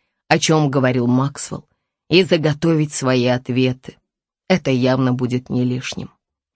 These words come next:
Максвелл уже привел примеры вопросов, которые, по его мнению, могут у них возникнуть, и, несмотря на все, что он мне до этого твердил,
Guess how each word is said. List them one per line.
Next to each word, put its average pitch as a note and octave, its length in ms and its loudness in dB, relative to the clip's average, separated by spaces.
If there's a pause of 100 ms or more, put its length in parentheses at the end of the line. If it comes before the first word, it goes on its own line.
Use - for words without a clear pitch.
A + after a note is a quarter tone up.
(140)
Максвелл E3 580 2
уже C3 320 0
привел D3 460 0
примеры C#3 500 2
вопросов, C3 600 -4 (500)
которые, F3 480 2
по - 80 -6
его C#3+ 260 2
мнению, D3 480 2
могут C#3 380 0
у B2+ 60 0
них A#2+ 220 -2
возникнуть, B2 760 -4 (260)
и, F#3 80 4
несмотря C3+ 540 0
на B2 140 0
все, C#3 260 0
что C3 240 -2
он C3 140 2
мне B2+ 180 2
до B2 120 0
этого B2 340 -2
твердил, B2 520 -4